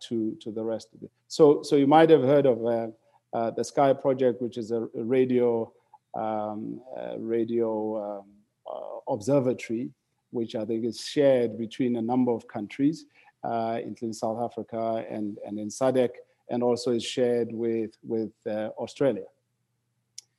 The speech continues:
A spin-off of all of this has been high performance computing capability being made available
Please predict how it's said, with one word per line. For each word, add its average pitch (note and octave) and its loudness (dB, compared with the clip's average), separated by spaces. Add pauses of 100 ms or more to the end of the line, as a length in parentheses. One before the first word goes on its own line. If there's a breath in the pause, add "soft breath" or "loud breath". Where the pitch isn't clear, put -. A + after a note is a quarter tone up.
(140)
A B2+ -2
spin-off A3+ 2
of C3+ 2
all C#3+ 6
of A2+ 2
this A#2 0
has A#2+ 0
been B2 0 (460)
high D#3 4
performance C3+ -2
computing B2 -2
capability A2+ -4
being A2 -2
made A2+ -2
available A2 -4